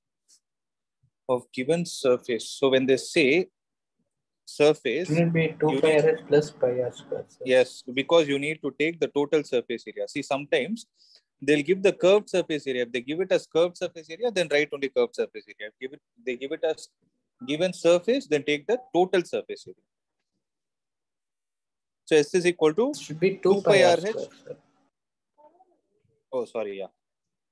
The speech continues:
Speaker 1: Plus two pi R square. Yeah. Um,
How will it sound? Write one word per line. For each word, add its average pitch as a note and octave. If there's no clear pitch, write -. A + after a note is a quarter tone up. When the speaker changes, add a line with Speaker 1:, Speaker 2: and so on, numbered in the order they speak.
Speaker 1:
Plus F3+
two E3+
pi B2+
R G2
square. -
Yeah. A2+
Um, B2